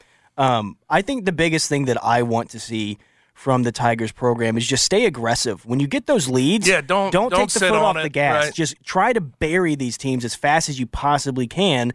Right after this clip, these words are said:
Speaker 1: because, I mean, it's just, it's so heartbreaking
Speaker 2: The amount
Speaker 1: when
Speaker 2: of lost
Speaker 1: so many
Speaker 2: leads.
Speaker 1: late game losses, man.
Speaker 2: And,
Speaker 1: It's
Speaker 2: and
Speaker 1: just,
Speaker 2: here's,
Speaker 1: it's crushing.
Speaker 2: here's the other
Speaker 1: <laughs>
Speaker 2: thing, too. Like, in the Ryan Silverfield era,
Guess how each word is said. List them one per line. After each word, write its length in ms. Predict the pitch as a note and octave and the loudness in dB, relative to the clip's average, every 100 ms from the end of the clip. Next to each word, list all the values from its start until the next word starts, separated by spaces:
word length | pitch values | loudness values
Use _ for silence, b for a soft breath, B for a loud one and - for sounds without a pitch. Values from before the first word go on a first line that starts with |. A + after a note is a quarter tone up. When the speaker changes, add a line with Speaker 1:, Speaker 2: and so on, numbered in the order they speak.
| b b b | b b b
Speaker 1:
because, 320 | D3+ E3+ D3+ E3 | -4 2 2 2
I 80 | E3 | 0
mean, 240 | C#3+ C3 | 0 0
it's 120 | C3+ | -2
just, 200 | D#3 C#3 | -2 -4
it's 160 | - D3 | -4 -2
so 220 | - A3 | 2 2
heartbreaking 500 | - C#3+ D#3+ B2+ A3 | 0 -2 -2 -2 0
Speaker 2:
The 80 | C#4+ | 2
amount 320 | A#3+ C4 F4 | 2 2 2
Speaker 1:
when 80 | F4+ | 0
Speaker 2:
of 100 | F3+ | -2
lost 320 | E3 D4 E3+ | -2 2 4
Speaker 1:
so 120 | D#4 | 2
many 320 | D#4 D4+ D4 A#3+ | 0 0 2 2
Speaker 2:
leads. 100 | G#3 | 2
Speaker 1:
late 220 | G#3+ G#3+ | 0 0
game 300 | F#3+ F3 D3 | -2 -2 -4
losses, 580 | B2+ C3+ F3 F3+ C#3 C#3 | 0 2 2 2 -4 0
man. 200 | D4 D#4+ | 2 2
Speaker 2:
And, 80 | D4 | 2
Speaker 1:
It's 80 | C#4+ | 2
Speaker 2:
and 60 | |
Speaker 1:
just, 100 | - | 0
Speaker 2:
here's, 200 | F4+ - | 2 0
Speaker 1:
it's 140 | G3 - | 0 -2
crushing. 560 | - F#3 B3+ D4 - | 0 2 2 2 0
Speaker 2:
here's 280 | D4+ F#4+ F4 | 0 -2 -2
the 180 | D4+ G#3 | 0 2
other 220 | G#3 A3+ | 2 2
Speaker 1:
<laughs> 0 | |
Speaker 2:
thing, 380 | - F#3+ G3+ G3+ | 0 0 0 -2
too. 280 | - F#3 F#3 | -2 0 2
Like, 280 | F#3 F3 - _ _ _ _ _ _ _ | 2 0 -6 _ _ _ _ _ _ _
in 160 | B3+ E4+ | -4 0
the 100 | E4+ | 2
Ryan 360 | F3+ E3 E3+ | 4 2 2
Silverfield 800 | D#3+ - D3+ D3 C3+ C#3 C3+ B2+ - _ | -2 -4 -4 -4 -6 -4 -4 -4 -8 _
era, 300 | G#2 F2 F#2+ | -14 -14 -16